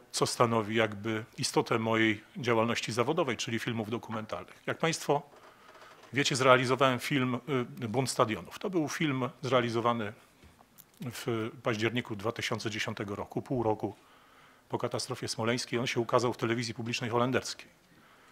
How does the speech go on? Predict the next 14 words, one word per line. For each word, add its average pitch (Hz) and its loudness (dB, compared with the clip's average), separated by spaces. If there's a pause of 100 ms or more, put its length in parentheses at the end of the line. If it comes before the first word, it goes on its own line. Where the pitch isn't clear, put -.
(1300)
I 196 4
nie 139 4
to, 135 4
żebym 123 0
się 202 2
skarżył, 143 2
bo 120 2
jakby 120 4 (300)
od 135 -2
strony, 123 2 (220)
że 110 -12
tak 120 -8
powiem, 117 2 (720)
mm, 113 -2